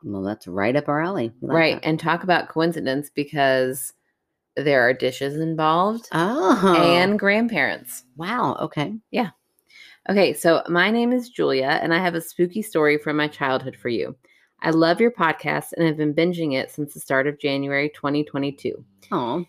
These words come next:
Speaker 2: It's embarrassing that I'm almost caught up. <laughs>
Speaker 1: Not at all. Not at all.
Speaker 2: Yeah, I love it. But having two kids under two,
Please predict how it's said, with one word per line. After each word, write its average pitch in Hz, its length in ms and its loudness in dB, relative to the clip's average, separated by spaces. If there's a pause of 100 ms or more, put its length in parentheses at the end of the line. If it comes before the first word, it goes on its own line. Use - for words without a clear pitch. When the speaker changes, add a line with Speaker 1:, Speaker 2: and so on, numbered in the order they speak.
(180)
Speaker 2:
It's 180 180 2
embarrassing 175 720 4
that 139 140 4
I'm 143 180 2
almost 254 800 6
caught 185 240 0
up. 156 160 2 (260)
<laughs> - 240 -18
Speaker 1:
Not 180 600 4
at 131 140 2
all. 175 440 0 (120)
Not 170 240 -4
at 208 60 -10
all. 156 220 -12
Speaker 2:
Yeah, 294 280 0
I 147 80 -4
love 175 180 0
it. - 80 -6 (340)
But 175 120 2
having 170 420 2
two 240 320 -2
kids 180 460 0
under 175 360 0
two, 143 540 -2